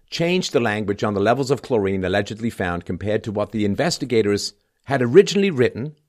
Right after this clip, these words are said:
and that's massively significant. They want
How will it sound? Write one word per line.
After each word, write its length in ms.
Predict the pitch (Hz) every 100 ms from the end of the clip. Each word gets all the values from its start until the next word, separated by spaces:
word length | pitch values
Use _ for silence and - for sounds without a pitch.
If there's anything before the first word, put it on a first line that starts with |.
| _ _ _ _ _ _ _ _ _ _ _ _ _ _ _ _ _
and 200 | 80 73
that's 480 | 85 90 98 - - _ _ _ _
massively 720 | 82 98 104 - 71 73 67 _ _ _
significant. 680 | - 80 - - - - _ _ _ _ _ _ _ _ _ _ _ _ _ _ _ _ _ _ _ _ _ _ _ _ _ _ _ _ _ _ _ _ _ _ _ _ _ _ _ _ _ _ _ _
They 160 | 80 82
want 480 | 82 95 78 -